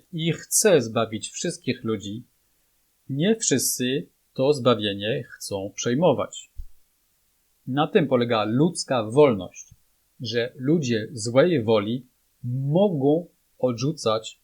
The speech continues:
Boże zbawienie. Stać ich na to.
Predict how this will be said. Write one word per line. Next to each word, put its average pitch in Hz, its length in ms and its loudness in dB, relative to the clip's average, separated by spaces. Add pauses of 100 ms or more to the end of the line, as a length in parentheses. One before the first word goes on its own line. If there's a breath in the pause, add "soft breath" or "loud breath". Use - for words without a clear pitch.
Boże 104 640 0
zbawienie. 107 600 -4 (800)
Stać - 480 -2
ich - 280 -6
na 98 160 -6
to. - 240 -10